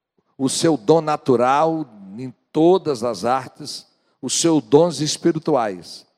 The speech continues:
Mas, irmãos, quando nós estávamos orando hoje, Deus lembrou na intercessão a vontade e a sede que ele tem de conversão.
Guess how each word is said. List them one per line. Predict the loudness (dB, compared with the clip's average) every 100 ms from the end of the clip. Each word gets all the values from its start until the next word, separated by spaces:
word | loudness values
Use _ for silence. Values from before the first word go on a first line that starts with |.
| _ _ _ _
Mas, | -6 -2
irmãos, | 0 2 0 0 -8 -16 -10
quando | -8 -4
nós | -4
estávamos | -2 -2 -2
orando | -2 -2 0 2
hoje, | 2 2 -6 -20 _ _ _
Deus | -4 0 0
lembrou | 0 2 4 2
na | 0
intercessão | -6 -6 -6 -6 -4 -2 -2 -4 -10 _ _ _ _ _ _ _ _ _ _ _ _ _ -10
a | -4
vontade | -2 -2 -4 -2 -2 -2 -4
e |
a | -4
sede | -4 -2 -2 -2
que | -4 0
ele | 0
tem | -2 -4 -4 -8 -10 _ _ -12
de | -8
conversão. | -8 2 4 4 2 -2 -2 -6 -6 -6